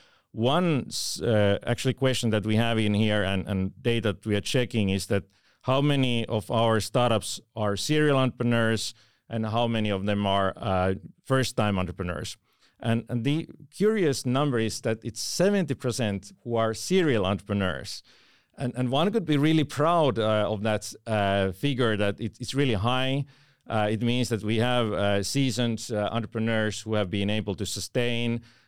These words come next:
Uh, we have actually some statistical proofs that serial entrepreneurs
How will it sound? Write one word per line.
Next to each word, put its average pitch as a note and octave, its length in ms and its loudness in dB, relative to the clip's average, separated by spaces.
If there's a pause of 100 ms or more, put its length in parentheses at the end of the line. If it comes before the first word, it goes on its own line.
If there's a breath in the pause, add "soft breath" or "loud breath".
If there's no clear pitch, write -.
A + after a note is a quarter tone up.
(140 soft breath)
Uh, A2 280 2
we A2 160 2
have B2+ 140 2
actually B2 340 0
some A#2 460 0
statistical A2+ 640 0
proofs A#2 460 0
that G#2 280 -2 (320 soft breath)
serial B2 300 2
entrepreneurs G#2+ 520 0